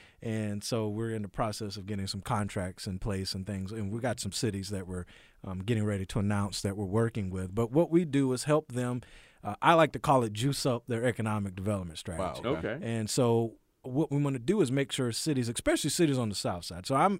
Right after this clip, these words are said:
Speaker 1: I'm not ashamed to say that I'm intentional about working south of I twenty. That's gonna
Speaker 3: Mm-hmm.
Speaker 1: be the target area that we focus on. We wanna make sure those cities are prepared whenever it's time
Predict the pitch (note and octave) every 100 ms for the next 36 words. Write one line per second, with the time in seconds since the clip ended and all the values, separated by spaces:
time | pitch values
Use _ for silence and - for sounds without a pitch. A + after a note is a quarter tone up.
0 | - D#3+ G3 F#3+ F3 - A#2+ D3+ C3+ C3
1 | C3 A#2+ - - - A#2 - B2+ A#2 A2+
2 | G#2 - C3 B2 A2 G#2 A2 G#2 G#2+ G#2
3 | F#2+ F#2+ - F#2+ F2+ F#2 F2 E2+ G2 E2+
4 | E2+ G2+ - - C3 A#2 A2 G#2+ G2 -
5 | B2 G2+ G2+ G2 F#2 F#2+ F#2 - F#2+ -
6 | G#2 G2+ F#2+ F#2 E2 E2 - - - B2
7 | E3 E3 D3 C#3+ C3+ A#2+ A2+ A2+ B2 A2
8 | G2+ G2 G2 - G#2 F#2+ - E2 - C3
9 | A#2+ G#2 F#2+ G#2 G#2+ G2+ G2+ - - C3
10 | A2+ G#2 G2